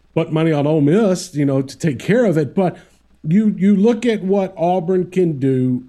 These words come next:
if they can establish a running game and be able to take some pressure off Bo Nix.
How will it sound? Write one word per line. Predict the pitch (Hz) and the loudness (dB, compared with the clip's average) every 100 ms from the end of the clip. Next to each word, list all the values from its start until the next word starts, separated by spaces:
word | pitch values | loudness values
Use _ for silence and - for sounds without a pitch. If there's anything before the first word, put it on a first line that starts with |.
| _ | _
if | 160 131 | -6 -4
they | 165 156 | -2 -2
can | 170 156 | -4 -6
establish | - 160 151 143 135 | -4 -4 -2 -4 -6
a | |
running | 123 117 104 | -6 -4 -6
game | 71 65 - _ _ - | -8 -18 -20 _ _ -8
and | 147 135 127 | -4 -2 0
be | 151 180 | 0 2
able | 175 | 0
to | 160 | 0
take | 160 151 | -2 -4
some | 147 | -4
pressure | 123 135 143 127 | -4 -4 -4 -4
off | 120 | -4
Bo | 113 107 | -4 -4
Nix. | 92 - | -6 -10